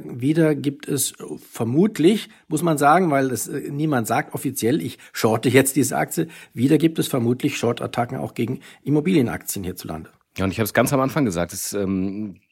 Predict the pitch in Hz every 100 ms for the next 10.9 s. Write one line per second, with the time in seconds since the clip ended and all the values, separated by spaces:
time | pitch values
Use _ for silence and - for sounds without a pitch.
0 | - 101 92 131 127 - 120 113 - 113
1 | 107 - 95 87 104 110 - 143 - -
2 | 92 90 120 101 92 92 107 110 - -
3 | - - 98 98 101 107 101 104 123 110
4 | 87 104 104 95 110 92 117 117 - 90
5 | 101 90 92 98 101 92 101 135 98 87
6 | 98 90 - 104 - 98 98 87 - 104
7 | 104 107 101 90 - 98 98 - 98 95
8 | 92 92 92 107 101 101 98 - - -
9 | 92 90 - 131 160 90 87 85 82 95
10 | 120 107 113 107 113 98 110 120